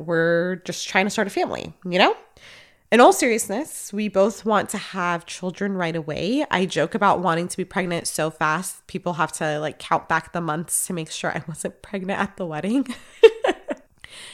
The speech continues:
I know pregnancy is not easy for everyone, and Ted and I have no idea what it's going to be like for us in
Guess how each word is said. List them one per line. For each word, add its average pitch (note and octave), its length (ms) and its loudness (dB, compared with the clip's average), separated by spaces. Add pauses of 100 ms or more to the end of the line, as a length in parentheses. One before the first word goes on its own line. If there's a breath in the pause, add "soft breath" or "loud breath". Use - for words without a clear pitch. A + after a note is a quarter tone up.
(320 loud breath)
I A#3+ 120 10
know A3+ 180 8
pregnancy A3 920 4
is F#3 200 4
not F#3+ 240 4
easy F#3 400 -2
for F#3 160 2
everyone, E3 500 2
and E3 220 -2
Ted F3 200 -2
and E3 120 -2
I D3+ 60 2
have D#3+ 400 -4
no E3 240 0
idea E3 360 -2
what E3 140 0
it's D#3+ 140 -6
going D#3+ 200 -2
to - 120 -12
be D#3 140 -6
like D#3+ 200 -2
for F3+ 140 -2
us F#3 200 2
in D#3 140 -6